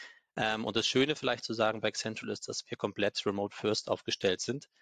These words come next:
was ja heute auch so ein bisschen das Thema ist. Das heißt, ich persönlich werde da gleich, äh, auch mitbekommen, äh, im Gespräch.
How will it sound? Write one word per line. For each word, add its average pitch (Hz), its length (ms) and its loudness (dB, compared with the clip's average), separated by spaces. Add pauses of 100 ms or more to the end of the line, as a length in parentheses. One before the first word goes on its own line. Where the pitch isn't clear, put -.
(180)
was - 140 0
ja 107 60 4
heute 104 120 4
auch 101 60 -2
so 107 120 -6
ein - 20 -2
bisschen 98 160 -2
das 92 160 -2
Thema 98 280 -2
ist. - 260 -6 (120)
Das 101 140 -4
heißt, 101 320 0
ich - 180 -6
persönlich 120 640 0
werde 104 220 2
da 104 80 0
gleich, 95 300 -2
äh, 104 120 4
auch 95 180 -2
mitbekommen, 110 520 -2 (520)
äh, 104 300 0
im 101 180 -6
Gespräch. 110 580 -2